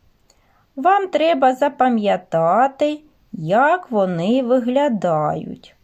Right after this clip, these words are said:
Тож уважно розглядаємо малюнок. Звертаємо увагу на дрібниці,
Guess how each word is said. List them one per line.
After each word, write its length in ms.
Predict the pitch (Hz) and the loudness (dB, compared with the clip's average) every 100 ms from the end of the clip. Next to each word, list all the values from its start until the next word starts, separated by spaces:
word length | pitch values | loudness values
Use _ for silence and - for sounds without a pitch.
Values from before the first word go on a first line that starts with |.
| _ _ _ _ _ _ _ _ _ _ _ _ _ _ _ _ _ _ - | _ _ _ _ _ _ _ _ _ _ _ _ _ _ _ _ _ _ -4
Тож 260 | 294 330 294 | -2 0 0
уважно 520 | 269 254 240 240 233 | 2 4 4 2 0
розглядаємо 800 | 233 226 226 220 226 214 196 190 | 0 0 0 2 2 0 0 -2
малюнок. 1080 | 208 240 214 151 151 160 170 190 254 - _ _ _ _ _ _ _ _ _ _ _ _ _ _ _ _ _ _ _ _ _ _ _ _ _ _ _ _ _ _ _ _ _ _ _ _ _ _ _ _ _ _ _ _ _ - | 0 0 0 -4 -6 -6 -4 -4 -6 -8 _ _ _ _ _ _ _ _ _ _ _ _ _ _ _ _ _ _ _ _ _ _ _ _ _ _ _ _ _ _ _ _ _ _ _ _ _ _ _ _ _ _ _ _ _ -8
Звертаємо 1000 | 240 262 285 285 392 370 349 302 294 294 | -2 2 2 2 2 4 4 2 2 2
увагу 540 | 269 269 262 233 220 | 4 4 6 4 0
на 260 | 214 262 285 | 0 2 2
дрібниці, 1300 | 220 285 277 208 190 170 170 180 208 220 - 240 240 | 0 0 0 0 0 -2 -2 -2 -4 -6 -8 -4 -2